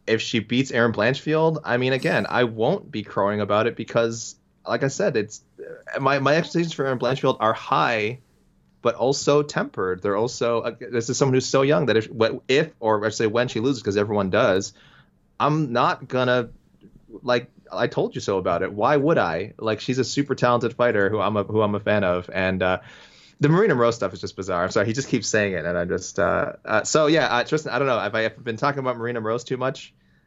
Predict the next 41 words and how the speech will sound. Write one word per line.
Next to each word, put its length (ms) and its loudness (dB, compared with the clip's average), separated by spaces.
Well, 260 2
you 120 -2
just 160 -4
made 160 -2
me 80 -4
talk 220 -2
about 160 0
her 80 -2
more. 280 -2
So 140 -8
that's 160 -2
on 140 0
you, 120 0
brother. 360 2
Um, 420 2
I, 260 2
I 280 -2
look 160 -2
forward 220 0
to 60 -2
her 60 -2
fight 120 0
with 100 -6
Sijara 260 0
Eubanks. 340 -2
I 100 4
don't 220 2
know 180 2
how 220 -2
I'm 100 -6
gonna 220 -6
rank 260 -6
them 160 -6
after. 280 -6
It 40 -6
depends 300 -2
how, 280 0
if, 220 -2
if 160 4
she 220 -2
wins, 560 0